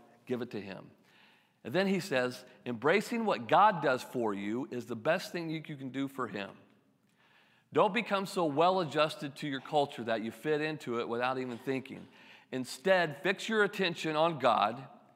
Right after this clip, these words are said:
You'll be changed from the inside out. And he closes with this, "Readily recognize what he wants from you and quickly respond to it.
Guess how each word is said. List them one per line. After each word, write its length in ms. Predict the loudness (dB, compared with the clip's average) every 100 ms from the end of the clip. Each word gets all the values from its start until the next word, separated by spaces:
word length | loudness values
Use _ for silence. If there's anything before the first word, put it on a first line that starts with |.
| _ _
You'll 160 | 0 0
be 160 | 2 -2
changed 720 | 0 2 2 2 -2 -6 -2
from 180 | 0 2
the 180 | -2
inside 540 | -2 -4 -2 0 0 2
out. 380 | 0 -2 -10 -20 _ _ _ _ _ _ _ -6
And 80 | -6
he 60 |
closes 500 | 0 2 4 2 -2
with 160 | -4 -2
this, 480 | -2 -2 -4 -12 -14 -20 _ _
"Readily 600 | -4 4 6 6 4 2 2
recognize 760 | 4 4 2 -2 0 0 0
what 180 | 0 2
he 140 | 0
wants 400 | -2 2 2 2
from 320 | -2 2 2 2
you 460 | 0 0 -2 -4 -12 -20 _ _ _ _ _ _ _ _ _ -16
and 100 | -4
quickly 380 | -2 0 0
respond 540 | -2 -4 0 2 2 -2
to 180 | -6
it. 140 | -6